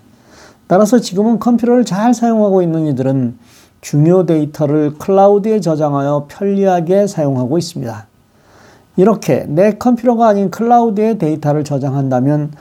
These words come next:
내 컴퓨터에 큰 용량의 저장 장치도 필요 없고, 또 속도가 어마어마하게 빠를 필요도 없는 것입니다. 이렇게 인터넷에 연결되면 완전한 컴퓨터의 기능을 갖는 것을 크롬북이라고 합니다.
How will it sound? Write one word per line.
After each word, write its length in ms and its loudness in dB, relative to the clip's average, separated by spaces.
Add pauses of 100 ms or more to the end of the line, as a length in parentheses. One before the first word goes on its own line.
(240)
내 240 2
컴퓨터에 540 2
큰 380 -2
용량의 480 0
저장 380 0
장치도 440 -2
필요 240 0
없고, 400 -4 (340)
또 180 2
속도가 600 2
어마어마하게 720 -2
빠를 420 -4
필요도 340 -4
없는 240 -4
것입니다. 580 -6 (880)
이렇게 320 2
인터넷에 600 2
연결되면 840 0
완전한 800 -2
컴퓨터의 540 0
기능을 300 -2
갖는 360 -2
것을 480 -2 (260)
크롬북이라고 760 -2
합니다. 400 -4